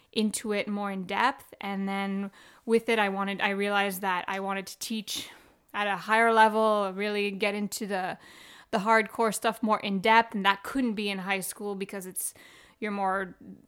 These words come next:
dealing with the language at that point and more basic French. And so basically to teach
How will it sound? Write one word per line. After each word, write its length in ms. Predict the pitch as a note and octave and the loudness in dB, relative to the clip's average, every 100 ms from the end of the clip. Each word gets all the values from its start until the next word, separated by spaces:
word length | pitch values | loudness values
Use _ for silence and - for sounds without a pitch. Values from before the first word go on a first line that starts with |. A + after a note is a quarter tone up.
| - G3+ | -16 -10
dealing 340 | G3 G#3 G3+ G3 | -4 -2 -2 -4
with 280 | F#3 - - - _ _ | -6 -10 -20 -20 _ _
the 100 | A3+ | 2
language 480 | G#3+ A3+ B3 A3+ G3+ | 6 6 8 6 6
at 260 | G3 - F#3+ | 4 2 2
that 220 | G3 - | 0 0
point 360 | - G3+ G3 | -4 -2 -2
and 120 | G#3+ G3 | -4 -4
more 180 | G3+ G3 | -2 -2
basic 480 | F#3 G#3 G3 G3+ | -2 -2 -2 -6
French. 520 | - - A3 B3 C4+ A#3 | -8 -6 -2 2 2 0
And 120 | G3+ | -4
so 320 | - G#3 G3+ | -2 -2 -2
basically 520 | G3 G#3 G#3+ - A3 | -2 -4 -4 -8 -8
to 120 | - | -8
teach 480 | G3+ - A3+ - - | -6 -2 0 -2 -6